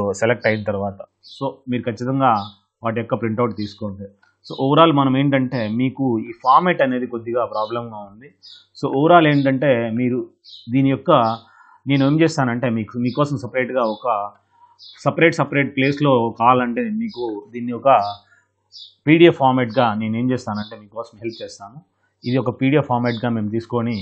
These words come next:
మీకు ఈజీగా ఐఏకి ప్రింట్అవుట్ తీసుకునేకి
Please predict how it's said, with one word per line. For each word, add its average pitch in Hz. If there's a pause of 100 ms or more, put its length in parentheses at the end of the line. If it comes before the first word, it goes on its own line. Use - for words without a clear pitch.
(500)
మీకు 120 (200)
ఈజీగా 123 (480)
ఐఏకి 127 (280)
ప్రింట్అవుట్ 120
తీసుకునేకి 110